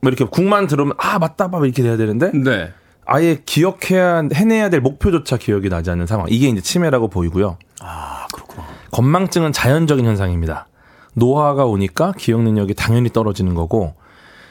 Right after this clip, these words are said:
Speaker 1: 그리고 자세한 부분은 기억을 못하는 거지만 전반적인 내용은 보통 알고 있어요. 그러니까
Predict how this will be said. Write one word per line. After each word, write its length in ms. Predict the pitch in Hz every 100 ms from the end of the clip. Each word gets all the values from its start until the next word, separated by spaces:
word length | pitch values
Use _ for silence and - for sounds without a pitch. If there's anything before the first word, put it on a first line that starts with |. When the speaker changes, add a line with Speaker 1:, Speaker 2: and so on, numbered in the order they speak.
| _
Speaker 1:
그리고 200 | - 117
자세한 640 | 117 - 113 180 190 196 170
부분은 400 | 156 147 135 131
기억을 300 | 113 104 95
못하는 440 | 85 - 95 90
거지만 540 | 85 85 101 143 185 - _
전반적인 720 | - 113 131 185 170 156 139
내용은 320 | 95 87 92 127
보통 240 | 90 87
알고 180 | 90 101
있어요. 260 | 92 -
그러니까 260 | 78 82 95